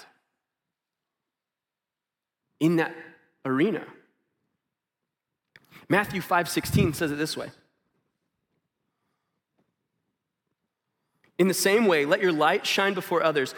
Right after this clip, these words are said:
that they may see your good works and give glory to your Father who's in heaven." We, we get to go wherever that might be and be a light.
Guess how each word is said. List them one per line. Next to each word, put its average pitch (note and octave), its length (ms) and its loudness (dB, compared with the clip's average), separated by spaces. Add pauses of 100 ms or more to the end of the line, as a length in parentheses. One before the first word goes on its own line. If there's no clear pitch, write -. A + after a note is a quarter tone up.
(160)
that E3 140 -2
they E3+ 140 4
may G#3 120 4
see - 260 -4
your G3+ 200 0
good F3+ 200 0
works E3+ 280 -2
and D3+ 140 2
give C#3+ 220 -2
glory F#3 460 0 (240)
to G3 80 -4
your E3+ 120 2
Father E3+ 540 0 (260)
who's E3+ 220 -4
in D3+ 120 2
heaven." D#3 460 -4 (400)
We, F#3 120 0 (200)
we G#3 180 2
get C#4 240 -2
to A#3+ 80 2
go F3+ 420 2
wherever F3+ 460 2
that G#3 220 0
might E3 380 -2
be D#3+ 480 -2 (1040)
and D#3+ 180 -2
be G#3+ 140 2
a A3 80 2
light. E3 400 0